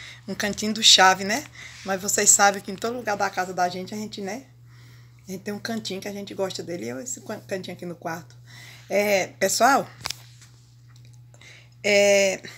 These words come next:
hoje tá assim fazendo um frio, aí tô vestindo assim blusa de frio. Mas eu quero falar aqui um negócio pra vocês. É, como eu prometi pra vocês, tem muitas pessoas, porque o pessoal gosta de coisa folclórica, né? Coisa assim de, de, de,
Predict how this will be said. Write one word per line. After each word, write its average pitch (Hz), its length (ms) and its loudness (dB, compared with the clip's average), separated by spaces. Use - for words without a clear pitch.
hoje 208 220 2
tá 240 80 0
assim 220 200 -4
fazendo 214 280 -2
um 175 80 -8
frio, 247 840 -4
aí 196 120 -8
tô 202 160 -10
vestindo 190 240 -8
assim 190 200 -2
blusa 185 260 -4
de 160 140 -10
frio. 220 520 -8
Mas 240 220 8
eu 269 160 4
quero 262 200 2
falar 247 220 0
aqui 247 160 -6
um - 20 -6
negócio 240 320 -2
pra 247 120 2
vocês. 185 580 2
É, 214 460 6
como 254 160 4
eu 285 40 6
prometi 277 320 0
pra 247 140 4
vocês, 196 380 4
tem 220 120 2
muitas 254 520 2
pessoas, 214 500 4
porque 247 160 0
o 240 40 2
pessoal 247 320 4
gosta 254 200 4
de 262 220 -2
coisa 240 260 0
folclórica, 202 600 0
né? 190 240 -8
Coisa 190 220 -4
assim 180 240 2
de, 175 180 -4
de, 160 380 -4
de, 175 320 -6